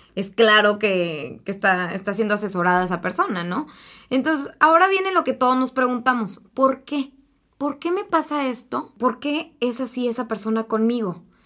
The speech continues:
Entonces, todo lo que digamos ahorita a continuación, acuérdense que no es a fuerza, depende de cada persona y cada caso,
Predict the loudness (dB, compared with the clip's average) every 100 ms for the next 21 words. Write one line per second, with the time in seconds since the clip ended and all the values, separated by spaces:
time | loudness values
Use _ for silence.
0 | _ _ -10 -6 -4 -4 2 6 6 6
1 | 4 0 4 2 2 0 0 0 0 -2
2 | 0 0 -2 -6 -4 -4 -4 -4 -4 -2
3 | 0 0 -2 0 0 2 0 -2 -6 -6
4 | -2 -2 -2 -6 -10 -6 -4 -2 0 0
5 | 2 2 2 -2 -6 0 4 4 2 0
6 | -2 -2 -2 -2 -2 0 0 -2 -2 -2